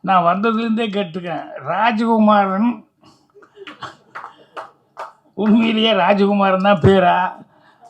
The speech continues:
இல்ல சினிமாவுக்கு வந்து ராஜகுமாரன் பேர் வச்சுட்டாரா?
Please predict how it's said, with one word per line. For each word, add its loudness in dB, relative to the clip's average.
இல்ல 0
சினிமாவுக்கு 4
வந்து 2
ராஜகுமாரன் 0
பேர் -6
வச்சுட்டாரா? -8